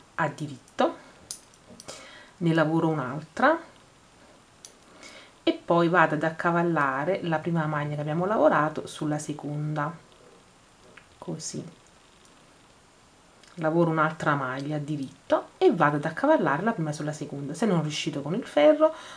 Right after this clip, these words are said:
potete fare tranquillamente anche con le dita, così. L'importante è non tirare il filo, ma fare una chiusura abbastanza morbida.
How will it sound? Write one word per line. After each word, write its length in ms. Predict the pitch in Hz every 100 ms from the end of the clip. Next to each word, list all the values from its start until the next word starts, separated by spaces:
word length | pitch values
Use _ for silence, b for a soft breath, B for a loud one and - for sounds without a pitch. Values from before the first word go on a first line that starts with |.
| B -
potete 340 | - 170 196
fare 380 | 170 131 156 - -
tranquillamente 960 | 185 170 175 185 156 143 147 151 170 165
anche 320 | 143 147 160
con 120 | 151
le 140 | 143 143
dita, 340 | 143 143 147
così. 360 | 160 165 - 131
L'importante 680 | 190 220 226 262 262 247 233
è 80 |
non 180 | 190 180
tirare 320 | 175 160 151
il 60 | 160
filo, 520 | - 151 139 160 240 B B -
ma 100 | 262
fare 260 | 254 139 151
una 160 | 170
chiusura 340 | 175 - 160 147
abbastanza 540 | 156 - - 143 151
morbida. 560 | 147 139 143 156 156